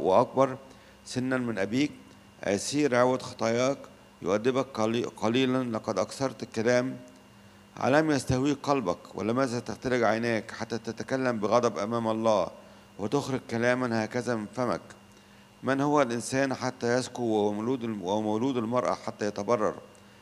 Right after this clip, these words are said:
ها إن قدسي لا يأتمنهم، والسمو-، والسماوات غير طاهرة أمامه. فكم بالحري الإنسان الرجس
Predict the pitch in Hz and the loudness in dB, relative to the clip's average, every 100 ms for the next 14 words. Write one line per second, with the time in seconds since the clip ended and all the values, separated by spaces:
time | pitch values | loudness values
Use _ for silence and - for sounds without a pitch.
0 | - - 123 123 151 143 127 120 110 117 | -20 -8 0 0 2 0 0 -4 -2 -2
1 | - 135 143 131 - - - - - 107 | -2 0 0 -2 -8 -20 -20 -20 -10 2
2 | 123 110 113 120 139 139 110 104 113 117 | 4 4 2 0 2 2 0 -2 -4 -4
3 | 120 104 104 117 123 143 135 120 127 127 | -4 -6 -6 -4 0 2 2 4 6 4
4 | 120 113 127 123 110 120 131 98 73 - | 2 2 4 6 4 4 0 0 -6 -12
5 | - - - - - 101 143 151 135 113 | -20 -20 -20 -20 -10 -4 -2 0 0 0
6 | - 120 139 139 107 110 - 127 120 107 | 0 2 4 2 0 -2 -2 0 2 4
7 | 120 120 117 - | 4 2 -2 -6